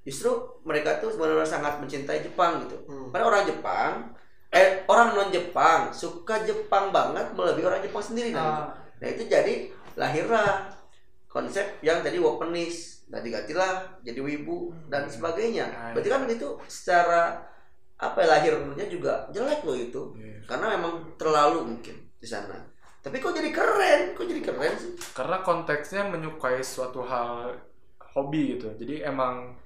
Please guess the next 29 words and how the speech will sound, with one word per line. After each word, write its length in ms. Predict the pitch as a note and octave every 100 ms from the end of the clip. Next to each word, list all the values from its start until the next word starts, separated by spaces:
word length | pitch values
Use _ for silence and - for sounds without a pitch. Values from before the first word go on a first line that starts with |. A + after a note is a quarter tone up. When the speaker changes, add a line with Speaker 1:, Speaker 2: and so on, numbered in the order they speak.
| -
Speaker 4:
sisi 260 | C#3 C#3+
lain 280 | B2+ A#2+ D#3
juga 220 | D3+ B2+
kita 240 | - A#2+ D#3+
kalau 220 | D3+ C3+
emang 240 | B2+ B2 B2
punya 160 | A#2
suatu 260 | A2+ B2 A2+
hobi 220 | A2 C3+
ya 60 | C3+
itu 120 | G#2
keren 420 | - B2+ B2 A#2 G#2+
gitu. 200 | A2 B2
Cuman 260 | D3 D#3 -
da-, 180 | C3+
bagaimana 580 | - C#3+ D#3 D#3 D#3+ G3
cara 240 | G3 D3+ C#3+
kita, 380 | - - C3+ - - - - - - - - -
apa 240 | - - A#2+
ya, 140 | A2+
melaksanakan 760 | - C#3+ D#3+ - F3 E3 D3+ D3+
hobi 500 | D#3+ D3 - D3+ D#3+
atau 200 | D#3 -
kita 360 | - D3 D#3 D#3
melakukan 460 | D3+ D3 D3+ D3+
kegiatan 360 | D#3+ C#3+ C#3 C3+
hobi 400 | C#3+ C#3 C#3 C3
itu 120 | D#3+
mungkin 560 | F3+ E3 G#3+ G#3+ G#3+